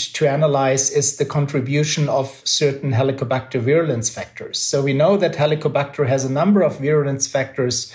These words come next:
that are involved in pathogenicity. There's a very strong link of the Helicobacter pylori cytotoxin-associated gene A, or short cag A, with gastric cancer development.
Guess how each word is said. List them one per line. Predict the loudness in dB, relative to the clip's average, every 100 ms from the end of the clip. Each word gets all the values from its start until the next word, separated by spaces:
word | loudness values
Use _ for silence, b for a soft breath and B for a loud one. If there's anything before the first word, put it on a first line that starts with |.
| B -16 B
that | -6 -2
are | 0 0
involved | 0 2 2 2 -2
in | -2 0
pathogenicity. | 0 -2 -2 -4 0 2 0 -2 0 0 0 -4 B -18 B _
There's | 4 4 2 -4
a |
very | 0 2 2
strong | 0 -2 -2 2 4 2 -4 -8 -14 B B B B B
link | 2 2 2 0 0
of | 2 2 0
the | 0
Helicobacter | 2 2 2 0 -2 0 -4
pylori | 0 0 2 2 2 -2 -6 -12
cytotoxin-associated | -4 0 0 0 0 0 0 -2 0 0 2 4 2 2 0 0 -4
gene | -4 -2 0
A, | 2 2 2 2
or | 0 -2
short | 0 2 2 -2
cag | -2 0 2
A, | 2 2 -2
with | -4 -4
gastric | -2 -2 -2 -6
cancer | -2 -2 -2 -2
development. | -2 0 0 0 -2 -2 -2 -2